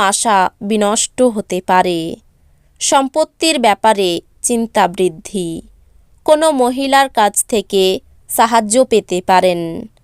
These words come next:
পেটের সমস্যা বাড়তে পারে। অর্থভাগ্য খুব খারাপ, চাপ বাড়তে পারে। পরিবারে খারাপ কিছু ঘটতে পারে, সাবধান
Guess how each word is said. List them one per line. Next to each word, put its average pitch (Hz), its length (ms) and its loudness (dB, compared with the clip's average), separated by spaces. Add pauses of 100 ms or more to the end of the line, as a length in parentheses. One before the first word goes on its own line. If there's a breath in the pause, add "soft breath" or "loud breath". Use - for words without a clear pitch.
(500)
পেটের - 380 0
সমস্যা 233 680 -2 (360)
বাড়তে 214 500 0 (100)
পারে। 180 340 0 (920)
অর্থভাগ্য 220 760 -2 (540)
খুব 277 180 -2 (160)
খারাপ, 180 480 0 (400)
চাপ 240 300 2 (140)
বাড়তে 196 500 -2 (100)
পারে। 175 340 0 (880)
পরিবারে 311 480 4 (120)
খারাপ 240 360 2 (120)
কিছু 254 320 -6
ঘটতে 208 600 -4
পারে, 185 340 2 (640)
সাবধান 202 560 -2